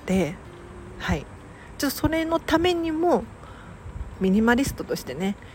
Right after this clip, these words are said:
やはりちょっと物量が最近増えてきたなと反省しているので、それも減らしたいという思いがあり、明日二十四日、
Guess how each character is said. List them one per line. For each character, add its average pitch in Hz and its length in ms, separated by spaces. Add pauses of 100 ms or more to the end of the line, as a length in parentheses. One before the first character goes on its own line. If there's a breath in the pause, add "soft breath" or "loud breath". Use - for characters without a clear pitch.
(140 loud breath)
や 196 100
は 196 60
り 160 120
ち - 140
ょ - 20
っ - 20
と 170 120
物 175 280
量 226 180
が 220 120
最 220 220
近 214 280
増 202 160
え 226 80
て 160 260
き - 120
た 180 120
な 202 240
と 175 160
反 220 320
省 220 440
し - 140
て 220 220
い 226 180
る 220 160
の 151 180 (140)
で、 180 300 (760)
そ - 160
れ 311 140
も 320 320 (360 loud breath)
減 202 100
ら 196 120
し - 140
た 180 140
い - 60
と - 220
い 220 60
う - 100
思 208 200
い 202 80
が 185 200
あ 254 60
り、 226 180 (260)
明 185 60 (140)
日 202 180 (180)
二 196 140
十 180 140
四 180 160
日、 233 280